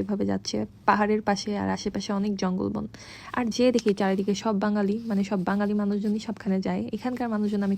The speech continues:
কোথাও দেখি না। এই যে আমরা বের হয়ে খেতে বসে গিয়েছি, লাঞ্চ করবো আর কি। আর এই যে ও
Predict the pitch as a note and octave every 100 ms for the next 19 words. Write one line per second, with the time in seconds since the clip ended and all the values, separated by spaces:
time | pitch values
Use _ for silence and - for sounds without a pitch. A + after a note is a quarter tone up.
0 | G3 - G3+ F#3+ - F#3+ A3+ - - C#4+
1 | C4+ C4+ B3+ B3 A#3 A#3+ A#3 A#3 A3 A3
2 | G#3+ A3 G#3+ G#3 G3+ A#3 C#4 G#3+ G3 -
3 | G#3 G#3 G3+ G3+ - - - - - -
4 | G3 G3+ F#3+ G3 F#3+ G3+ G3